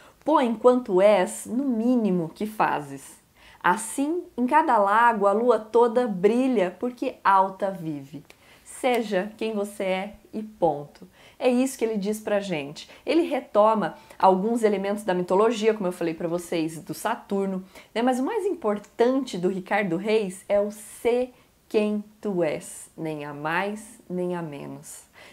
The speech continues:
Não existe exagero pra ele. É a vida e ponto. Somos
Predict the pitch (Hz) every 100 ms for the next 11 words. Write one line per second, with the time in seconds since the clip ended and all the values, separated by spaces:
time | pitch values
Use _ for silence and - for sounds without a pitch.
0 | - 185 185 175 196 - 202 185 190 185
1 | 156 160 185 190 156 147 - 156 156 147
2 | 143 156 - - - 190 196 190 170 220
3 | 233 233 247 - - 240 - 165 151 147
4 | - - _ _ - - - 214 208 208
5 | 208